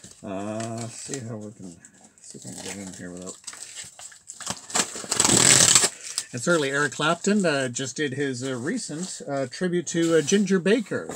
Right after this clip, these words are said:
which, uh, by all accounts looked like it was a great concert for sure.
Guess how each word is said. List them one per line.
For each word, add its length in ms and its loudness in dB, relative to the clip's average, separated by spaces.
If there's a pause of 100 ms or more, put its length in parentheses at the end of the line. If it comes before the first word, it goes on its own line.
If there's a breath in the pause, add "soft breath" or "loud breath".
(120)
which, 260 -8
uh, 100 -4
by 200 -4
all 340 -2 (460 loud breath)
accounts 380 -4
looked 180 -6
like 160 -2
it 60 -2
was 160 -8
a 80 -10
great 460 -4
concert 440 -10
for 240 -20
sure. 380 -12